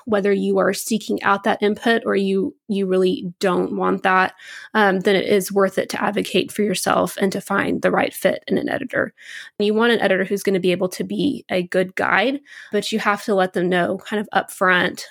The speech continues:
as best as you can. Especially, it's hard as, as first-time authors to maybe know where you want to go with your, with your publishing route.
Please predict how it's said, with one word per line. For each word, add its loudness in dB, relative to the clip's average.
as 2
best 2
as 2
you 2
can. 2
Especially, -2
it's -2
hard 4
as, 0
as -2
first-time -2
authors 0
to -8
maybe 0
know 4
where 0
you 0
want -4
to -4
go 2
with 0
your, 0
with 0
your 0
publishing 0
route. 2